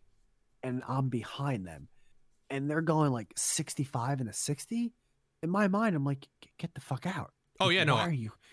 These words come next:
Speaker 2: I'm,
Speaker 1: here?
Speaker 2: I, in that instance, I am the truck driver who is right on their <laughs> ass with the high beams, dude. I, I,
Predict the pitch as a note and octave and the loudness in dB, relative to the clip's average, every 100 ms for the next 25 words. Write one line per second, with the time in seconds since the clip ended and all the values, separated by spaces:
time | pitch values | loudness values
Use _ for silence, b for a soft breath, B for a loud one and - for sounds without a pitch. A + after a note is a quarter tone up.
0 | - C#3 C#3+ G3+ D#3 - - C3 - D3 | -2 2 6 6 4 0 -2 0 2 2
1 | C#3+ C#3 E3+ F3+ - F#3 - C3 C#3 C#3 | 4 4 4 2 0 0 0 2 2 2
2 | B2 C3 A#2 A#2 G#2+ A2+ G2 - G2+ G2 | 0 0 -2 0 -2 -2 -6 -6 -8 -8
3 | F#2+ F#2 F#2+ G2 F#2+ F#2+ F#2 A2 D#3 A#2+ | -12 -12 -8 -6 -4 -6 -2 2 2 0
4 | - - - C3 A2+ A2+ F#2+ G2+ D3 A#2+ | -6 -12 -4 -4 -2 -2 -2 -2 -2 -4
5 | - G#2+ B B B - C#3 C#3 - | -2 -2 B B B 0 2 2 -2